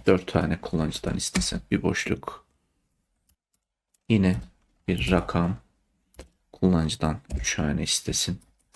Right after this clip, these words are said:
bir boşluk. Bu şekilde hangi formatta kullanıcıdan, kullanıcının hangi formatta giriş yapması gerektiğini öğretiyorum. İki ve bir iki de, ikili daha şeklinde. Başka da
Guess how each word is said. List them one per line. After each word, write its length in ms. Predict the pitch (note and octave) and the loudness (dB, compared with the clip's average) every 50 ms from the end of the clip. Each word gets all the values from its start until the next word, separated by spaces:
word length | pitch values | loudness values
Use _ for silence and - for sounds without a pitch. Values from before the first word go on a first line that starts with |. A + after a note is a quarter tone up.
| - _ - | -10 _ 0
bir 120 | - - | 0 2
boşluk. 560 | F2 D#2+ - - - - - - - - - - - - - _ - - - _ _ _ _ _ _ _ _ _ _ _ _ _ _ | 2 0 0 -2 -4 -6 -8 -10 -12 -16 -20 -20 -20 -20 -20 _ -20 -20 -20 _ _ _ _ _ _ _ _ _ _ _ _ _ _
Bu 40 | - | 0
şekilde 480 | - - D#2 - - F2+ - A2+ A2+ A#2 - _ _ _ - | 2 2 2 2 0 0 0 0 0 -2 -4 _ _ _ 2
hangi 240 | - F#2 F#2 - | 2 4 2 2
formatta 640 | - - - E2+ - - D#2+ - - - - - - | -2 -4 -2 -2 0 0 -2 -2 -2 -4 -4 -4 -4
kullanıcıdan, 640 | - - - - - - - - - - F2+ A#2 A#2+ - - - - - - - _ _ _ _ _ _ _ _ _ - - - | -4 -4 -4 -2 -2 -4 -4 -4 -2 0 0 0 -2 -6 -16 -20 -20 -20 -20 -20 _ _ _ _ _ _ _ _ _ -18 -16 -4
kullanıcının 400 | - - F#2 E2+ D#2+ - F#2 F#2+ | 2 4 4 4 4 4 4 4
hangi 180 | F#2 F2+ F2 | 4 4 2
formatta 440 | - - - - E2 D#2+ - - D2 | 2 0 0 0 0 -2 -2 -4 -4
giriş 300 | C#2+ - - - - - | -4 -2 -2 -2 -2 0
yapması 420 | - - - - - - - - - | -2 -2 -2 -4 -4 -4 -2 0 0
gerektiğini 520 | D#2 D#2+ - - - - C#2+ C#2+ - - - _ _ _ _ _ _ _ | 0 0 -2 -4 -4 -2 -2 -2 -2 -6 -10 _ _ _ _ _ _ _
öğretiyorum. 760 | - - E2 D#2+ D#2+ E2 E2+ - - C2+ C2+ D2+ E2+ G#2+ A2+ - _ _ _ _ _ _ _ - - - _ - | 2 2 4 4 4 2 -2 -4 -4 -4 -2 -2 -2 -2 -4 -6 _ _ _ _ _ _ _ -20 -20 -10 _ -6
İki 420 | C3+ - - - A#2 A2+ A#2+ A#2 | -4 -2 2 2 4 4 4 4
ve 220 | A2 A2 A#2 A#2 - _ _ - | 4 4 4 0 -6 _ _ 2
bir 60 | - | 4
iki 280 | G2 F#2 - - - | 4 4 0 -4 -6
de, 80 | - - - | -8 -10 -12
ikili 340 | - - - - - - - | -12 -10 -8 -8 -6 -4 -4
daha 280 | E2+ F2 - - G#2+ - - _ _ _ _ _ _ _ _ _ _ _ - - _ _ _ _ _ | -4 -4 -4 -6 -8 -10 -14 _ _ _ _ _ _ _ _ _ _ _ -20 -20 _ _ _ _ _
şeklinde. 680 | - - - - - - - - F#2 F#2 F2 F2+ - - _ _ _ _ _ _ _ _ _ _ _ _ _ _ _ _ _ _ _ _ - | -6 0 0 0 0 2 2 2 2 4 2 0 -2 -6 _ _ _ _ _ _ _ _ _ _ _ _ _ _ _ _ _ _ _ _ 0
Başka 360 | A#2+ A2 - - - - - | 2 4 4 4 2 2 2
da 340 | F#2 F#2+ G2+ G#2 - - | 4 4 4 2 0 -2